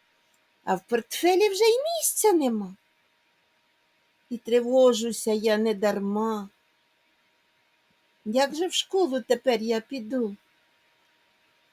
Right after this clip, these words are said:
Де я друзів хороших знайду? Підкажіть, бо і сам я не знав, що я зайве в портфелик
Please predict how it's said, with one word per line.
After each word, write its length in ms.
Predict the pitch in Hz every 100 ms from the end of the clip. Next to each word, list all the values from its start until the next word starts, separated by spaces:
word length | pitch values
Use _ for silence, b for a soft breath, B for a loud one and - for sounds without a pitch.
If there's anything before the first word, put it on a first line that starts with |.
| _ -
Де 200 | 262 392
я 140 | 415
друзів 540 | 381 370 427 359 294 269
хороших 640 | 311 330 269 233 262 240
знайду? 680 | 233 262 254 214 240 269 277 _ _ _ _ _ _ _ _ _
Підкажіть, 1000 | 269 233 - 285 262 285 370 349 - - _ _ _ _ -
бо 120 | 247
і 140 | 240
сам 480 | 226 - 381 494 466
я 160 | 415 403
не 200 | 359 311
знав, 520 | - 262 254 208 190 _ _ _ _ _ _ _ _
що 280 | - - 339
я 220 | 370 339
зайве 760 | 247 359 494 480 427 320 254
в 60 | 233
портфелик 880 | - 247 - - 262 233 202 208